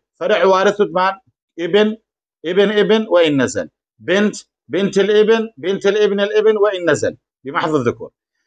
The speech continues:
یان جەمع من الإخوەی نەبێ. یان دوو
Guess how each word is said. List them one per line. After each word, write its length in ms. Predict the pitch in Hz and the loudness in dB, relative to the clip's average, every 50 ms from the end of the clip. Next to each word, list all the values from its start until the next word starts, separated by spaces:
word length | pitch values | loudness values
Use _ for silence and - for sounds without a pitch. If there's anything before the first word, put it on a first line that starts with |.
| _ _ _ _ _ _ _ | _ _ _ _ _ _ _
یان 340 | - 113 139 190 226 247 247 190 160 | -10 -4 -2 0 2 2 2 2 2
جەمع 240 | 240 262 254 247 220 220 | 2 2 2 2 0 0
من 60 | 220 208 202 | 0 0 0
الإخوەی 360 | 202 190 170 - - 202 196 180 170 | 0 -2 -2 -2 0 -2 0 0 0
نەبێ. 180 | 147 117 98 - _ _ _ _ _ 107 113 143 | -2 -2 -4 -6 _ _ _ _ _ -12 -6 -4
یان 180 | 160 175 185 185 156 135 120 | -2 0 0 -2 -4 -2 0
دوو 340 | 147 233 277 269 240 202 | 0 0 2 2 2 2